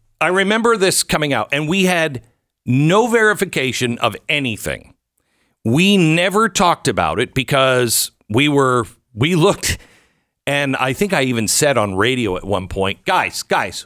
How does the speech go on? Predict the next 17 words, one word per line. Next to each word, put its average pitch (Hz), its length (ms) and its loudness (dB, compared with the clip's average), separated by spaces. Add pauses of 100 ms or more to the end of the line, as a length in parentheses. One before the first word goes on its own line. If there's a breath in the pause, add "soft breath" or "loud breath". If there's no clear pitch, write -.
we 156 100 2
don't 202 180 0
have 202 200 0
to 202 80 -2
go 190 160 0
to 170 60 2
the 160 120 2
gay 165 280 -4
sex - 320 -2
crack - 400 -4
pipe 117 260 -2
thing. 98 320 -4 (680)
There's 175 260 2
enough 170 880 2 (100)
on 196 220 4
the 190 80 4
Marxist 185 1040 0